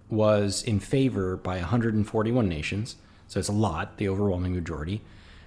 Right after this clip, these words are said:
and five nations, uh, decided to reject that, um, that premise. And notably, though, there were thirty-five abstentions,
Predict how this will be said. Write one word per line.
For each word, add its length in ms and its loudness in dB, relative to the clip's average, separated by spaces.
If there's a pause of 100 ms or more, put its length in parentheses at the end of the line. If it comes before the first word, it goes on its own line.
(200)
and 240 0
five 340 2
nations, 720 -2 (340)
uh, 380 -4 (420)
decided 680 -4
to 400 -4 (160)
reject 640 0 (140)
that, 360 -6 (240)
um, 360 -8 (920)
that 200 -4
premise. 460 -6
And 520 -4 (200)
notably, 420 10
though, 320 4 (220)
there 120 4
were 120 2
thirty-five 760 2
abstentions, 920 0